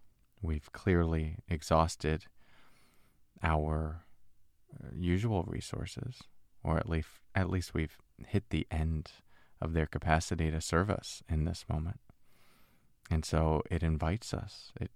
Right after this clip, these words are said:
troubles us into a conversation with our soul. And therein lies an opportunity to expand, to find a new way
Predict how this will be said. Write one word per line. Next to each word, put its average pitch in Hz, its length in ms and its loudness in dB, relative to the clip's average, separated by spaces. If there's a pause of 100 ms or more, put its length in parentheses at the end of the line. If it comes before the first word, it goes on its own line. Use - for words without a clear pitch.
troubles 90 480 0
us - 420 -12 (180)
into 80 320 -4
a 87 80 -6
conversation 80 720 -4
with 87 180 -6
our - 220 -4
soul. - 420 -8 (1200)
And 92 320 4 (880)
therein 90 760 4 (520)
lies 82 320 0
an 85 100 2
opportunity 82 720 2
to 82 600 0
expand, 87 680 0 (1500)
to 85 100 -8
find 78 460 4
a 78 400 -2
new 90 220 4
way 85 380 -2